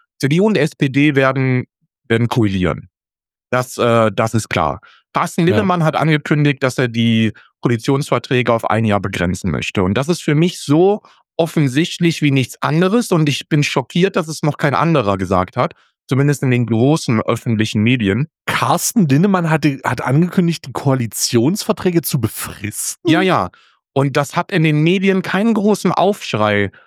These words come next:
Speaker 1: nach sich ziehen lassen. Und ich muss sagen, es ist für mich schockierend, dass das keinen riesigen Aufschrei gab. Denn was man damit macht auf Seiten der C D U ist ja ganz klar. Du hast die Möglichkeit,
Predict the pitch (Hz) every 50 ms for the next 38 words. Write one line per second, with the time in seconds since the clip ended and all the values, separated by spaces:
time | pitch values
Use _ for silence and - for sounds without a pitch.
0 | _ _ - 113 117 117 - - 117 113 - - - 123 107 104 104 104 98 101
1 | 113 - - 156 143 139 143 170 - 196 185 170 - 165 156 160 170 170 170 165
2 | 151 147 147 - - - 160 131 - - - - 180 151 151 160 - - - -
3 | - - _ _ _ _ _ - - - - - 254 302 302 214 143 117 117 -
4 | - 120 - - - 117 110 110 107 107 110 101 110 104 107 76 92 127 123 -
5 | - - 90 92 90 92 92 120 165 - _ _ _ _ _ _ _ - 139 143
6 | 143 170 - - 185 170 156 160 170 185 180 160 - 120 139 190 220 - - -
7 | - 131 123 - - 120 120 120 - 123 113 113 110 - - 135 120 117 113 107
8 | 110 135 151 - - 147 147 147 143 147 147 - - - 107 85 82 82 98 107
9 | 143 - - 202 175 165 175 196 - - 220 - - - 175 165 170 160